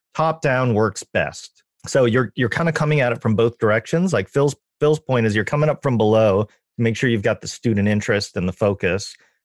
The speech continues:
and you're coming from above to provide the resources to be able to do that. Uh, I think one of the big problems right now is <clears throat> we continue to reinvent the wheel. Like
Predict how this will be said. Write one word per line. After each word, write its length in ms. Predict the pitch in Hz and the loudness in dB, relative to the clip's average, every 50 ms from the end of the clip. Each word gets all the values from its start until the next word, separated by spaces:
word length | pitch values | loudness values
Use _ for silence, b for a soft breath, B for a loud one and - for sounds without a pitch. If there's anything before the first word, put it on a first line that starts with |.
| _ - | _ -4
and 80 | 107 104 | -4 -2
you're 80 | 101 | -2
coming 260 | - - 139 131 123 | -2 -2 -2 -2 0
from 160 | 104 131 113 107 | 0 0 0 0
above 640 | 98 85 - 131 123 127 113 104 101 101 104 - _ _ _ _ _ _ _ _ - | 0 0 0 0 2 4 4 2 2 0 -2 -8 _ _ _ _ _ _ _ _ -18
to 60 | 104 | -12
provide 340 | - - 92 113 110 110 95 | -8 -4 -2 0 0 0 0
the 60 | 101 | -2
resources 760 | 95 92 110 117 113 - - 104 101 101 95 - 104 92 87 - | -2 0 0 -2 -2 -2 -2 -2 -2 -2 -2 -2 -4 -4 -4 -6
to 100 | - 104 | -10 -10
be 200 | 85 - 101 95 | -6 -2 -2 0
able 240 | 92 87 78 95 87 | 0 0 -2 -4 -4
to 140 | - - 90 | -6 -8 -8
do 240 | 78 - 117 104 90 | -4 -2 -2 -2 -2
that. 280 | - 80 80 - - _ _ _ _ _ _ _ _ _ _ | -4 -6 -8 -8 -12 _ _ _ _ _ _ _ _ _ _
Uh, 140 | - 120 123 120 | -4 -4 -2 -2
I 80 | - 120 | -2 -2
think 160 | - 123 110 | -2 0 0
one 80 | 131 127 | 0 2
of 80 | 117 | 2
the 40 | 104 | 0
big 280 | 98 95 - 160 151 - | 0 0 0 -2 -2 -2
problems 420 | - 127 117 107 104 107 101 - | 0 0 0 2 0 0 -2 0
right 180 | 113 104 101 - | 0 -2 0 0
now 300 | 104 98 98 98 101 95 b b b b b _ _ - | 0 0 2 2 0 -2 b b b b b _ _ -2
is 300 | 107 107 104 95 - - _ _ - | 0 0 0 -2 -6 -10 _ _ 0
<clears throat> 300 | - 175 160 156 - - | 2 2 2 -2 -2 -4
we 80 | 120 | -4
continue 420 | 110 131 123 110 - 143 143 139 127 | -2 -2 -2 0 2 2 2 2 2
to 60 | 117 | 2
reinvent 540 | 101 110 120 120 113 110 101 110 107 104 - | 2 2 2 2 2 2 2 0 0 0 -2
the 80 | 104 | -2
wheel. 480 | 92 98 120 127 110 - - - - - | 0 0 2 2 2 0 -2 -4 -4 -2
Like 280 | - 110 107 101 - | 0 0 0 0 -4